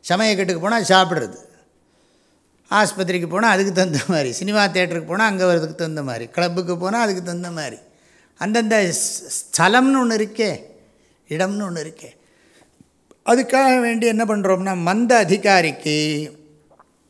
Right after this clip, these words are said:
இறைவனுக்கு வடிவம் கொடுத்து, அவர் தான் எல்லா ஆட்சி பண்றார், அங்க இருக்கார், பெருமாள் இருக்கார், பரம், வியூகம், விபவம், அர்ச்சா,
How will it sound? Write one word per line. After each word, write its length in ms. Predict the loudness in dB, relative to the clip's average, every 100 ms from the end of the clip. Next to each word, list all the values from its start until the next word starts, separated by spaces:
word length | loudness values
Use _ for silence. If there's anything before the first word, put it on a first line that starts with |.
| -20 -4
இறைவனுக்கு 580 | 2 4 4 2 0 2
வடிவம் 420 | 4 4 2 2
கொடுத்து, 720 | 0 0 0 2 2 0 -4 -20 _ _ _
அவர் 280 | 4 4 4
தான் 180 | 4 2
எல்லா 300 | 2 2 4
ஆட்சி 360 | 2 0 -6
பண்றார், 560 | -8 -6 -4 2 4 4
அங்க 200 | 2 0
இருக்கார், 440 | -2 0 0 0
பெருமாள் 440 | -2 -4 0 0 -2
இருக்கார், 640 | -6 0 2 2 -2 -14 -20 _
பரம், 280 | 0 2 0
வியூகம், 480 | -2 0 0 -2 -2
விபவம், 440 | -2 0 0 0
அர்ச்சா, 520 | -4 -4 0 4 4